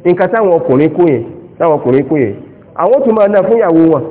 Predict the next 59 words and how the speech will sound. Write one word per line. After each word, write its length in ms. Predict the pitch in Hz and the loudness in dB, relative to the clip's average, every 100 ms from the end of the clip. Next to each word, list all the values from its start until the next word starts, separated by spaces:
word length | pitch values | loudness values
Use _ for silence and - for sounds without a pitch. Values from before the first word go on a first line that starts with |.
| - - | -8 -4
Tọkọ 240 | 226 214 | -2 0
rẹ̀ 120 | 185 | 0
náà 100 | 202 | 0
bá 100 | 214 | 0
wà 200 | 208 190 | 0 0
nínú 100 | 175 | 0
àwọn 160 | 175 156 | 0 0
tó 80 | 185 | 0
kó 120 | 185 | 0
nǹkan 200 | 165 160 | 0 0
yẹn, 140 | 139 127 | -2 -2
ọkọ 180 | 175 185 185 | -4 0 0
ẹ̀ 80 | |
ní 60 | 208 | 2
ó 60 | 196 | 0
máa 140 | 170 | 0
ná 200 | 175 165 | 0 0
fún, 540 | 175 180 180 - 180 180 - - | 0 2 2 2 0 0 -8 -10
à, 120 | 147 143 | -6 -2
òun 180 | 143 170 | 0 0
náà. 80 | 156 | 0
Tó 100 | 226 | 0
dé 60 | |
dandan 280 | 226 214 214 | 0 0 0
ni, 60 | 214 - - - - | -2 -6 -16 -20 -8
kọ́kọ́ 260 | 196 202 185 | -6 -2 0
ó 120 | 202 | 0
provide 500 | 190 196 151 170 156 | 0 -2 0 0 0
gbogbo 220 | 147 143 147 | 0 0 0
tóbìnrin 420 | 180 165 135 139 | 0 0 0 0
fẹ́ 120 | 143 | -4
fún, 160 | 139 120 | -4 -4
yóò 160 | 147 185 147 | 0 2 2
jẹ, 100 | 151 | 2
yóò 100 | 175 | 2
mu 140 | 151 143 | 0 -2
ni, 80 | 139 - | -2 -6
ọkọ 240 | 147 151 | -4 0
ni 80 | 175 | 0
ó 40 | |
provide. 380 | 185 156 127 139 | 0 -2 0 0
Gbogbo 180 | 208 220 | 0 0
tóbìnrin 340 | 233 254 202 180 | 0 2 2 2
bá 120 | 190 | 0
ní, 80 | 190 - - - - | -2 -4 -12 -10 -4
kò 60 | |
pẹ́ 140 | 160 208 | -2 0
dandan 220 | 202 202 | 0 2
ló 60 | 220 | 2
yẹ 100 | 220 185 | 2 2
kó 60 | |
ná, 100 | 175 160 - - - | 0 -2 -6 -10 -8
ọkọ 200 | 135 202 | -4 0
ni 80 | |
ó 60 | 233 | 0
provide 400 | 233 175 185 170 | 2 0 2 0
jíjẹ 240 | 165 165 170 | -2 0 0
múmu 200 | 175 160 | 0 -2
fún, 160 | 165 | -4